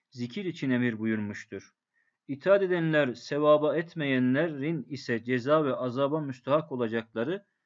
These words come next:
Cenab-ı Hakk'ın ilahi vaad ve vaidinin gereğidir. Mevlam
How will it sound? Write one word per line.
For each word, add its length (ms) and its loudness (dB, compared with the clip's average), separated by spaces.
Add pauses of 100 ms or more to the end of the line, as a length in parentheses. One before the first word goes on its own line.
(120)
Cenab-ı 360 -2
Hakk'ın 480 -2
ilahi 640 0
vaad 360 -2
ve 280 0 (100)
vaidinin 720 0
gereğidir. 640 -2 (920)
Mevlam 520 -2